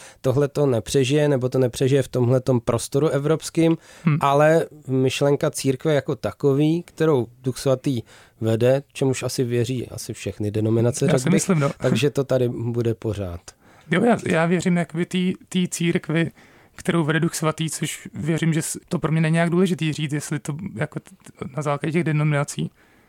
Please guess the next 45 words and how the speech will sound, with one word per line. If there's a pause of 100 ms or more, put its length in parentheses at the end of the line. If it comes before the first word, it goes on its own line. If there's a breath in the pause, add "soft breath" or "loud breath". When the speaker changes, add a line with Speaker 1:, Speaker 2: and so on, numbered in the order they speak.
Speaker 2:
Samozřejmě
já
věřím
nebo
doufám,
že
ta
moje
denominace,
ve
který
jsem
celkem
spokojený
a
nechci
z
ní
odcházet,
tak
jako
tady
bude. (300 soft breath)
Speaker 1:
Mhm. (240)
Speaker 2:
A
myslím
si,
že
to
tak
bude
a
myslím
si,
že
budou
ale
i
ty
jako
ostatní,
nebo
se
to
nějak